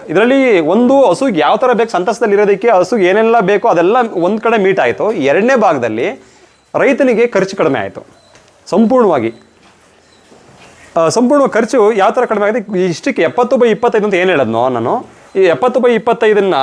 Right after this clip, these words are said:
ಈಗ ಇಷ್ಟನ್ನ ನಾವು ಕೊಟ್ಟಿಗೆ, ಕೊಟ್ಟಿಗೆ ಮಾಡಿ ಗೋಡೆ ಕಟ್ಟಿ ಮಾಡ್ತೀವಿ ಅಂತಂದ್ರೆ ಕನಿಷ್ಠ ಅಂದ್ರೆ ಎಂಟರಿಂದ ಹತ್ತು ಲಕ್ಷ ರೂಪಾಯಿ ಮೇಲೆ ಖರ್ಚಾಗತ್ತೆ.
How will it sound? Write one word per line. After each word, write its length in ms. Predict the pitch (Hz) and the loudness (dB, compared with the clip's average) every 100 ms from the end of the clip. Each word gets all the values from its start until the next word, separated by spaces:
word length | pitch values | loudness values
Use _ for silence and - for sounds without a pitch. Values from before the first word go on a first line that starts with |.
| 165 | 0
ಈಗ 160 | 190 175 | 0 0
ಇಷ್ಟನ್ನ 500 | 156 156 147 - 226 | 0 0 -2 -2 0
ನಾವು 400 | 220 202 185 156 | 2 2 0 -2
ಕೊಟ್ಟಿಗೆ, 580 | - 165 233 240 226 185 | -4 -2 2 2 2 0
ಕೊಟ್ಟಿಗೆ 280 | 165 202 220 | -2 -2 -2
ಮಾಡಿ 260 | 208 196 | 0 0
ಗೋಡೆ 260 | 165 196 226 | 0 0 0
ಕಟ್ಟಿ 240 | 208 196 | -2 -2
ಮಾಡ್ತೀವಿ 380 | 185 175 175 165 | -2 -2 0 0
ಅಂತಂದ್ರೆ 340 | 139 117 160 | 0 0 -2
ಕನಿಷ್ಠ 360 | 185 175 240 226 | -2 -2 -2 0
ಅಂದ್ರೆ 300 | 175 190 151 | -2 0 -2
ಎಂಟರಿಂದ 280 | 185 202 180 | -2 -2 -2
ಹತ್ತು 200 | 180 165 | -2 -2
ಲಕ್ಷ 180 | 147 - | -2 -4
ರೂಪಾಯಿ 220 | 196 185 | -2 0
ಮೇಲೆ 280 | 139 170 - | 2 0 -2
ಖರ್ಚಾಗತ್ತೆ. 600 | 131 - 107 107 98 | -4 -4 -4 -4 -8